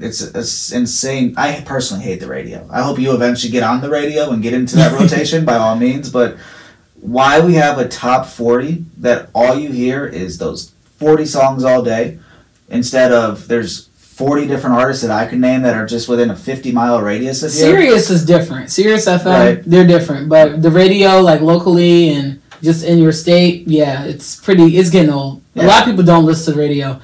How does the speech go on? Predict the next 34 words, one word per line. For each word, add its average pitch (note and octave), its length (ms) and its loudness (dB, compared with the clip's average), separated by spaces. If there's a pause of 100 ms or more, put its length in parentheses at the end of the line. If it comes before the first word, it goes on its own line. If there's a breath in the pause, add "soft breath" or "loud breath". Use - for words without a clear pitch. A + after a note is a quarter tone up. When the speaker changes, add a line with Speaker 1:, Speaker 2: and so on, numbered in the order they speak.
(440 soft breath)
Speaker 2:
They E3 160 4
just E3 500 0
get E3 180 4
Apple D#3+ 280 2
Music, D#3 500 2 (160)
Speaker 1:
For C3+ 180 -14
sure. F3 160 4
Speaker 2:
you G3 60 6
know, G#3 260 6
<laughs> - 40 -4
or G3+ 180 8
Speaker 1:
Either D#3+ 180 2
Apple E3 480 6
or D#3 60 4
Speaker 2:
Spotify. C#3+ 300 2
Speaker 1:
Spotify, C3+ 420 2
and, A2+ 180 -2
you B2+ 80 0
know, A#2 260 -2 (240 loud breath)
Speaker 2:
Go E3+ 160 4
with F3+ 100 4
those F#3 200 6
Speaker 1:
if E3+ 60 6
they F3+ 100 8
Speaker 2:
videos. E3+ 320 6
Speaker 1:
you E3 100 6
like, D#3+ 300 4
or D3 140 2
they C3+ 120 -2
got C3+ 280 0
your C#3 100 -4
little, C#3 280 -2
you C3 100 -8
know, B2 320 -2